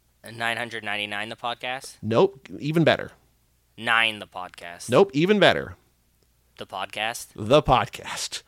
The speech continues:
Speaker 2: So we are just the podcast on TeePublic, which I think is very, very funny.
Speaker 1: That's
Speaker 2: It's just like,
Speaker 1: awesome.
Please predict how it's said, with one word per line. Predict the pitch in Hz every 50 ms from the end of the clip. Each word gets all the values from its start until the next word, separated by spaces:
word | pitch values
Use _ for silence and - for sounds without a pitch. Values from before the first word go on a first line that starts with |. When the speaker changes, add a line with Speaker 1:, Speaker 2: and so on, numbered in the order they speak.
| _ - - - -
Speaker 2:
So | - - - 156 135 - 123 131
we | 123 120 139 175 -
are | - 160 170
just | 147 123 117 120 151 147 - - -
the | 101 107 107 120 139
podcast | 131 - 147 160 190 170 - - - 104 - - - - - - -
on | 123 120 120 135
TeePublic, | - - 143 131 - 131 98 - - 95 101
which | 117 110
I | - 123
think | 117 135 123
is | 120 110 113
very, | 104 123 123 123 123 131
very | 117 120 117 113 110 107
funny. | - - 107 85 58
Speaker 1:
That's | - 135 139 135 123
Speaker 2:
It's | 107
just | -
like, | 120 123
Speaker 1:
awesome. | 131 147 160 160 123 104 90 87 85 87